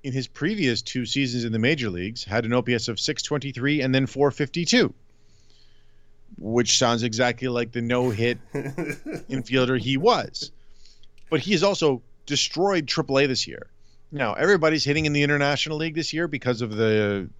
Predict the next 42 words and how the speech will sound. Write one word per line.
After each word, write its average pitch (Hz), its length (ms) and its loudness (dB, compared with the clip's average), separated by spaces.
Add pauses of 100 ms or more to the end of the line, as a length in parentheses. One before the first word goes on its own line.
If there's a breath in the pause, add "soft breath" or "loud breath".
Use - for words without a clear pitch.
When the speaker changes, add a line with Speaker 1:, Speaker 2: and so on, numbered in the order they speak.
(300)
Speaker 1:
automated 113 420 2
ball 110 140 4
strike 123 220 0
system, 180 420 0 (880 soft breath)
but 127 100 2
he's 185 180 0
hitting 151 460 4 (120)
three 170 220 -4
thirty-nine 117 580 0
with 113 100 -6
a 117 80 -2
three 165 240 -2
ninety-four 131 540 0
on 120 100 0
base 117 320 -2
and 113 80 -2
a 104 60 -2
five 131 320 2
thirty-three 123 480 -4
slugging 156 420 0
down 92 240 -2
there. 87 300 -10 (120)
So 117 380 2 (180)
that's 151 280 2
not 147 180 0
all 131 360 2 (640)
automated 131 380 0
umpiring. - 540 -2 (1400 soft breath)
Perhaps, 143 340 0
you 170 220 -6
know, 160 180 -2 (340)
the 135 80 -2
changes 147 380 0
that 139 100 -6
the 139 60 -2
Jays 135 260 0
say 143 140 2
they've 143 200 0
made 123 200 0
with 147 100 -2
him 139 220 0
are 127 220 0